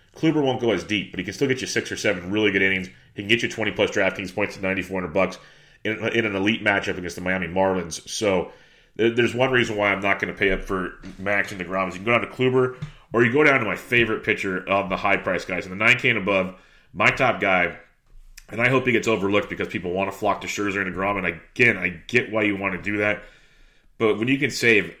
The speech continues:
a thousand dollars on DeGrom, you can save seventeen hundred dollars on Max,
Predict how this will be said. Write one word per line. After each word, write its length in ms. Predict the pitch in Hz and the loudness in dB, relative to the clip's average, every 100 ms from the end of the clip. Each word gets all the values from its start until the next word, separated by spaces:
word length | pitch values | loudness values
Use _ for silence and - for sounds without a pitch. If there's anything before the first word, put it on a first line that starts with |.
| _ _ - | _ _ -16
a 60 | - | -4
thousand 320 | 120 127 123 | 2 2 2
dollars 220 | 120 113 | 0 0
on 80 | 104 | 0
DeGrom, 380 | 95 95 90 85 - - | -2 -2 -2 -8 -18 -14
you 80 | 98 | -2
can 120 | 92 | -2
save 80 | - | -2
seventeen 420 | - 123 120 113 | 2 2 2 -4
hundred 140 | 110 | -2
dollars 220 | 101 95 | 0 -2
on 80 | 90 | -2
Max, 380 | 92 92 90 - | -2 0 -2 -10